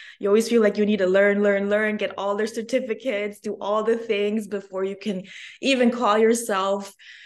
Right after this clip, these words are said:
kind of an expert, you know, still not believing it. So I think self-empowerment was definitely something that I needed to learn on my path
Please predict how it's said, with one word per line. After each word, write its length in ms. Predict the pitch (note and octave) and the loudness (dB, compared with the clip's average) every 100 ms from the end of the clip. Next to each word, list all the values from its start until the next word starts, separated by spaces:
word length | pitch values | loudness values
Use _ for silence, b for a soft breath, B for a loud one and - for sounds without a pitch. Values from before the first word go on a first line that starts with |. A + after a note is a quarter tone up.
| B B B - | B B B -14
kind 320 | - C4+ C#4 | -2 2 2
of 80 | A#3+ | 2
an 80 | A#3 | 2
expert, 640 | A3 A3+ - C4 C#4+ C4+ - | 0 -4 -6 -4 -2 -4 -6
you 120 | G#3+ | -8
know, 260 | G#3 G#3 A3 | -6 -6 -6
still 320 | - A#3+ A3+ | -6 -4 -2
not 180 | G#3 F#3+ | -2 -2
believing 440 | A3 A3 G#3+ A3 | -2 -2 -2 -4
it. 280 | G#3 - - | -4 -8 -8
So 440 | - G3+ F#3 F3+ | -6 -4 -2 -2
I 80 | - | -4
think 280 | G3 A#3+ A3+ | -2 -2 -2
self-empowerment 1080 | - G3 G3 F#3 F3+ E3+ E3 F3 E3+ D#3+ - | -2 -2 -2 -6 -6 -4 -2 -2 -4 -6 -6
was 140 | F3 | -8
definitely 560 | - D#3+ E3 F3 D#3+ E3 | -4 -6 -6 -8 -6 -6
something 460 | D#3+ D3+ D#3+ E3+ | -6 -6 -8 -8
that 160 | D#3 D3 | -6 -4
I 80 | D3+ | -4
needed 300 | D#3+ E3 E3 | -4 -4 -4
to 140 | F3 | -6
learn 400 | D#3 D3 D3+ C#3+ | -4 -2 -2 -4
on 200 | - D#3+ | -6 -8
my 180 | E3 - | -8 -8
path 520 | - - - E3 E3 | -8 -6 -6 -6 -12